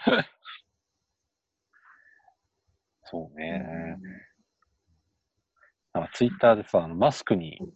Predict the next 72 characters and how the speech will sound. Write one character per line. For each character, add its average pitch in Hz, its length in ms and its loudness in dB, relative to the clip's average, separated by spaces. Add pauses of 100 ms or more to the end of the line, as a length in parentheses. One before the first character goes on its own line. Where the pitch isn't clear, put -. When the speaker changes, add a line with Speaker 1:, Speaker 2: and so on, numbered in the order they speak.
(160)
Speaker 1:
あ 160 140 -4
の、 - 160 -12
「花 - 180 0 (140)
粉 147 40 4
症 131 260 6
で 120 100 4
す」 - 160 2
っ - 20 4
て - 220 -6
書 156 80 -6
い - 60 -6
て 80 140 -4
る 80 120 -8
人 85 180 0
が 76 140 -10
い - 60 -12
て。 - 280 -8 (580)
Speaker 2:
は 196 140 2
い - 20 2
は 175 320 4
い。 - 60 -18 (400)
Speaker 1:
そ 82 80 -4
う 78 60 -8
そ 78 120 -8
う、 76 60 -8
そ - 100 0
れ 107 60 6
が 113 80 4
め 95 100 0
ち - 80 -6
ゃ 101 60 0
く - 40 -8
ち - 100 0
ゃ - 20 4
面 110 100 0
白 120 120 4
か - 180 -2
っ - 20 -14
た - 60 -16
ね。 - 100 -20
「マ 117 140 4
ス - 80 -6
ク 90 80 4
に 78 60 -6
花 104 180 2
粉 117 80 6
症 110 140 6
で 107 80 6
す」 - 40 -2 (120)
っ - 40 -12
て - 60 -20
だ 95 100 6
け - 140 2
書 - 80 -4
い - 40 -10
て - 100 -16
る。 - 60 -20 (680)
Speaker 2:
へ 160 1080 2
ー。 - 20 0
Speaker 1:
そ 151 440 -10
う。 - 20 -20 (2250)
あ、 - 40 -4
そ - 160 0
う 107 40 6
い 110 40 6
う - 20 -6
こ - 120 -2
と 82 100 -2
ね。 76 60 -6
な 82 80 -8
ん - 20 -8
か - 140 0